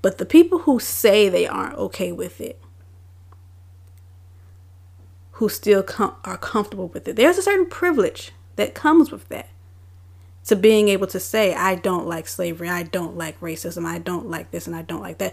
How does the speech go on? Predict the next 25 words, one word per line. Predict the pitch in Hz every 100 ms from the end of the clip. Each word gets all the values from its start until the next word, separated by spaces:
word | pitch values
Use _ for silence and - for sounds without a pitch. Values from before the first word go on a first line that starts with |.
| - -
but | 311
I'm | -
still | 208 190
gonna | 180
watch | 175 175
this | 175 -
movie | 185 302 220 190
because | 185 196 185 -
I | 208
needed | 233 170 170
to | 180
be | 185 185
reminded | 196 190 202 208 214
of | 240
history, | - 294 - 170 160
or | 180 190
I | 233
need | 196 185
to | 185
be | 180
reminded | 175 175 175 180 196 - - -
of | 180 180
this | 196
country's | - 220 220 254 -
history." | 277 - - -